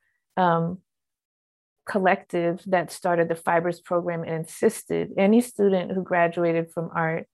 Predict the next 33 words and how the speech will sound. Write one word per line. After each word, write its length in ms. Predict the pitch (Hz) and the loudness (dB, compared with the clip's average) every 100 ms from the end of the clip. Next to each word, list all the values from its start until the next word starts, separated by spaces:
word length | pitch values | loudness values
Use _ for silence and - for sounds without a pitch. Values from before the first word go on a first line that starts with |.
| _ _ _ _ | _ _ _ _
with 260 | 208 240 - 202 | 4 4 4 -2
an 100 | 185 | -2
art 300 | 185 180 - | 2 0 0
degree, 320 | 180 185 175 | -4 0 2
whether 220 | 175 170 | 2 0
it 40 | 160 | 0
was 160 | 165 170 | -2 -4
education 640 | 202 214 214 196 - 190 | -4 -4 0 0 0 -8
or 60 | 170 | -8
studio 800 | - 180 180 175 170 170 165 165 _ _ _ _ 180 | -6 -2 2 2 2 2 0 -4 _ _ _ _ -2
um, 320 | 170 160 165 | 0 -2 -6
sculpture, 540 | - 180 175 - 170 | -4 -2 -2 -2 -4
photography, 560 | 170 175 185 170 170 - | -4 -2 2 2 0 -6
you 140 | 190 | -4
had 240 | 175 175 175 | 2 2 2
to 80 | 170 | 0
take 280 | 170 165 - | -2 -2 -2
fiber 280 | 160 160 | -2 0
arts. 580 | - - - - - - _ _ _ _ - | -4 -6 -8 -14 -20 -20 _ _ _ _ -8
So 180 | - - | -4 4
I 120 | 202 | 6
had 200 | 208 190 | 6 4
to 60 | 180 | 2
take 340 | - 180 170 | 0 0 2
it 240 | 175 165 - 185 | -2 -2 -4 0
retroactively 1120 | 180 180 - 180 185 269 - 175 175 160 160 | 2 2 0 2 2 2 -2 -6 -4 -4 -4
'cause 120 | - | -2
I 120 | 160 | 0
didn't 200 | 170 170 | 0 -2
have 280 | 196 180 180 | -4 -4 -2
that 260 | 170 - - | -4 -4 -8
from 160 | 170 | -8
Howard. 560 | 180 233 233 190 190 | -2 -2 0 -2 -6